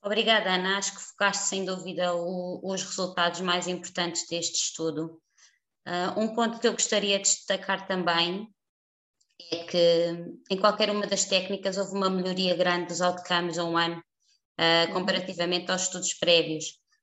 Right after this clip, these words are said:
Speaker 1: Reflete, de facto, que estamos num bom caminho a evoluir tanto na técnica percutânea como na técnica cirúrgica e, como é óbvio, também no tratamento farmacológico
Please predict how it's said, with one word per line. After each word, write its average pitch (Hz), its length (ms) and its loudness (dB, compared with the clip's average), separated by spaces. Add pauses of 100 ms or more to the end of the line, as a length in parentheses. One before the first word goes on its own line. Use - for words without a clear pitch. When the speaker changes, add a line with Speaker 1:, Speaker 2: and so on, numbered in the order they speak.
(420)
Speaker 1:
Reflete, 202 360 0
de - 80 -6
facto, 190 300 0
que - 60 2
estamos 196 300 0
num 196 100 -2
bom 185 160 -2
caminho 196 460 2
a 190 80 2
evoluir 180 640 -2
tanto 214 260 -2
na 202 100 2
técnica 190 460 -2
percutânea 175 800 -4
como 214 220 0
na 196 80 2
técnica 190 580 -2
cirúrgica 175 760 -4
e, 190 80 -10
como 185 200 0
é 185 100 6
óbvio, 190 240 0
também 185 260 0
no 190 120 0
tratamento 190 420 -2
farmacológico 180 640 -2